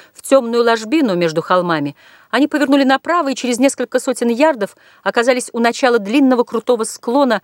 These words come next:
залитого солнцем и сплошь усеянного колокольчиками. "Ну, родимая, не подведи!" воскликнул Клиффорд, крепко хватаясь за подлокотники кресла. И начался тяжелый, тряский подъем.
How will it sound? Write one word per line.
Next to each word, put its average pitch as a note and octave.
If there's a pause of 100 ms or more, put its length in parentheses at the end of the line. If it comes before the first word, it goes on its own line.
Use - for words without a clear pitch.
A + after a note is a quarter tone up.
(280)
залитого G#3
солнцем D4
и G#3
сплошь -
усеянного A3
колокольчиками. D#3 (680)
"Ну, F#3
родимая, E3+
не F3
подведи!" E3 (640)
воскликнул D#3
Клиффорд, - (260)
крепко -
хватаясь G3
за E3+
подлокотники F3+
кресла. C#3+ (760)
И D3+
начался E3
тяжелый, F3+ (480)
тряский F3+
подъем. C3+